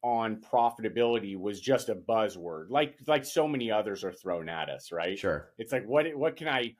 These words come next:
Speaker 1: start talking about that's relevant today and that, you know, sort of will, will, will capture the ears of others? Um, we all should have been profitable s-, t-, seven years ago when the capital markets were not what they are today.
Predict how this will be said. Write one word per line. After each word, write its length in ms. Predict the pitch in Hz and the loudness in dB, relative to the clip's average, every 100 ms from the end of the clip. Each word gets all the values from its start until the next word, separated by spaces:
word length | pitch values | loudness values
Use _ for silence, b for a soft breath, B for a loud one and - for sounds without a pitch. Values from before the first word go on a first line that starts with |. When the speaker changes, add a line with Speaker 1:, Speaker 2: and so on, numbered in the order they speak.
| _ | _
Speaker 1:
start 420 | - - 143 - | -8 -2 0 0
talking 400 | - 120 120 123 | 0 0 0 -4
about 340 | 101 101 98 - | -2 2 0 0
that's 240 | 98 - | -4 -4
relevant 600 | 101 107 110 101 101 90 | 0 2 2 0 -4 -6
today 460 | - 98 95 92 98 | -6 -2 0 0 -2
and 120 | 98 | -2
that, 180 | 98 101 _ _ | -2 -2 _ _
you 100 | - | -2
know, 120 | 120 117 | 2 2
sort 260 | 131 120 | 2 2
of 80 | 98 | 2
will, 180 | 104 95 117 - | -2 -4 -10 -8
will, 180 | 110 - _ | -8 -10 _
will 80 | 107 - | -12 -2
capture 340 | 117 107 123 | -2 -2 -6
the 220 | 92 95 | -8 -8
ears 320 | 101 95 87 | -4 -4 -4
of 140 | 92 90 | -6 -4
others? 300 | 90 73 - b b b - | -4 -6 -14 b b b -2
Um, 220 | 139 135 _ _ - | -2 -2 _ _ -16
we 200 | 165 208 | -8 0
all 180 | 240 233 | 4 4
should 220 | - 180 | 2 -2
have 80 | 151 | -2
been 160 | 135 131 | -4 -4
profitable 720 | 143 127 135 131 131 127 131 | 0 0 0 0 2 0 -4
s-, 240 | 131 - - | -10 -12 -10
t-, 360 | 180 147 143 | -10 -8 -10
seven 340 | 139 180 175 175 | -2 2 4 4
years 260 | 208 185 | 2 2
ago 280 | 135 123 110 | 0 0 0
when 160 | 113 127 | 0 -4
the 80 | 135 | 2
capital 260 | 160 160 | 2 2
markets 300 | 160 147 143 | 0 -2 -4
were 100 | 151 | -4
not 240 | 185 208 147 | 0 2 2
what 160 | 131 | 0
they 120 | 117 | 0
are 120 | 110 98 | 0 -2
today. 380 | 95 98 98 | -2 -4 -4